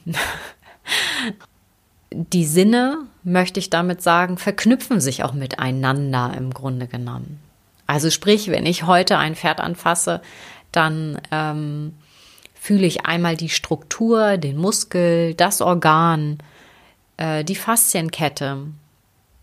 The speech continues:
Aber auch gleichzeitig nehme ich ein Gefühl wahr. Eine kann auch eine Emotion, kann auch eine Emotion sein. Sprich, sie kann gelöst sein, sie kann auch nicht gelöst sein.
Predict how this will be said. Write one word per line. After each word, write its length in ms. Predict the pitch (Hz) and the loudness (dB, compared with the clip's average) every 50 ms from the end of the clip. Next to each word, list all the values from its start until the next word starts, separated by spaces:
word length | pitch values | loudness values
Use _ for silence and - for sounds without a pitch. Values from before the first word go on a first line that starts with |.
| _ _ _ _ _ _ _ _ _ _ _ _ _ _ _ _ _ _ _ _ - - - - _ _ - - - - _ - | _ _ _ _ _ _ _ _ _ _ _ _ _ _ _ _ _ _ _ _ -18 -18 -18 -18 _ _ -20 -20 -20 -20 _ -2
Aber 260 | - 185 180 190 151 | 0 2 2 4 4
auch 140 | 151 170 - | 4 2 2
gleichzeitig 1300 | - 180 175 165 165 180 208 202 - - - - 214 202 196 196 202 202 - 214 208 214 208 - - - _ _ _ _ _ _ _ _ _ _ _ - | 0 2 4 4 6 4 2 -2 -4 -2 -2 2 2 4 4 4 2 0 -2 0 0 0 -2 -4 -12 -16 _ _ _ _ _ _ _ _ _ _ _ 0
nehme 360 | 175 180 196 202 202 190 165 | 2 4 6 6 4 4 2
ich 180 | 180 - - - | -2 -4 -4 -4
ein 180 | 170 170 165 | -4 -4 -2
Gefühl 540 | 160 165 - - - 233 247 254 233 170 117 | -4 -6 -8 -6 -4 0 0 2 2 0 -2
wahr. 240 | 127 117 123 123 147 156 _ _ _ _ _ _ _ _ _ _ _ _ _ _ _ _ _ _ - | -4 -6 -6 -10 -14 -18 _ _ _ _ _ _ _ _ _ _ _ _ _ _ _ _ _ _ -4
Eine 420 | 165 170 180 180 170 165 160 - - - _ _ _ _ _ _ _ _ _ _ _ _ _ - | -2 2 4 4 4 2 0 -4 -10 -16 _ _ _ _ _ _ _ _ _ _ _ _ _ -8
kann 200 | - 185 180 175 | -4 -2 0 2
auch 160 | 143 175 175 | 0 0 0
eine 200 | 180 185 180 - | 0 0 0 2
Emotion, 680 | - 180 185 190 180 185 - - 240 269 277 277 220 - - - 160 160 | 0 0 2 2 2 2 4 4 4 4 4 2 0 -2 -2 -4 -6 -6
kann 180 | - - 196 190 | 0 0 0 2
auch 140 | 196 175 - | 2 0 0
eine 240 | - 175 175 170 - | 2 2 2 2 2
Emotion 560 | 170 175 175 170 - - 214 226 247 247 220 | 2 2 2 2 2 2 2 4 4 4 4
sein. 380 | 156 127 120 117 117 117 120 | 4 4 2 0 -2 -6 -8
Sprich, 360 | - - - - 131 - - - | -10 -10 -4 -4 -4 -2 -2 -6
sie 80 | - | -8
kann 240 | - - 170 160 156 | -6 -4 -2 0 2
gelöst 500 | 151 156 160 180 208 233 226 - - - | 2 2 4 4 4 4 2 -2 -6 -6
sein, 360 | - - 160 156 160 160 165 | -4 -2 -2 -2 -2 -4 -6
sie 100 | 156 - | -8 -8
kann 260 | - - - 190 170 | -12 -8 -6 -4 -4
auch 140 | 165 165 - | -4 -4 -2
nicht 260 | 214 247 262 - - | 0 0 0 -2 -4
gelöst 500 | - 185 175 165 156 151 156 - - - | -4 -2 -2 0 -2 -2 -2 -4 -6 -6
sein. 380 | - 160 151 147 147 147 151 147 | -4 -4 -4 -4 -4 -6 -6 -8